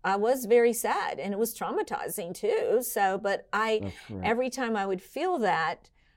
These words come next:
Speaker 1: I mean, I would say, Wait a minute, I can't let myself go there,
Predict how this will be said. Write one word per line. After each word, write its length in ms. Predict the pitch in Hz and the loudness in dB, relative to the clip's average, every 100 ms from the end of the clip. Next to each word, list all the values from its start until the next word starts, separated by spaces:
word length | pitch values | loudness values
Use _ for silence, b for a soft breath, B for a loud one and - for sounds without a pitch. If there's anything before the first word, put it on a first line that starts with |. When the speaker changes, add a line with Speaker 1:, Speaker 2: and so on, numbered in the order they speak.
| _ _ | _ _
Speaker 1:
I 140 | 196 | 0
mean, 320 | 208 202 190 185 | 2 0 -2 -2
I 120 | - 208 | 0 2
would 200 | 202 190 | 0 0
say, 240 | 196 185 | -2 0
Wait 200 | 196 208 | 0 -2
a 40 | |
minute, 200 | 202 185 135 | -4 -4 -4
I 120 | 190 | -6
can't 420 | 185 220 196 - | -6 -6 -6 -4
let 300 | 190 208 - | -2 0 0
myself 760 | 202 190 180 - 185 165 165 170 - _ _ 202 | -2 -4 -4 -2 2 2 2 -2 -16 _ _ -2
go 280 | 170 240 202 | 6 8 8
there, 300 | 175 - | 2 -2